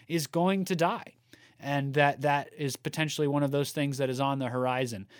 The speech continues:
There's conflict there. There's conflict due to the aggressiveness of the chemo and what that is doing to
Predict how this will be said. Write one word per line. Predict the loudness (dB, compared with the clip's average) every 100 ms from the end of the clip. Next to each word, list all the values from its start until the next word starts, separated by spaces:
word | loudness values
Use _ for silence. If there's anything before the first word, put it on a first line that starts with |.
| -10
There's | -4 -4
conflict | 0 -2 0 -6 0
there. | 2 2
There's | 0 0
conflict | 0 2 2 0 0 0
due | 4 4
to | 6 2
the | 4 2 4 2 2
aggressiveness | 0 0 4 4 4 4 4 4 0 -2 0
of | -2
the | -4
chemo | 0 2 2 0 -10 -20 -20 -10
and | -6 0
what | 0 4
that | 2
is | 2
doing | 0 0 0 -2
to | 0 0 0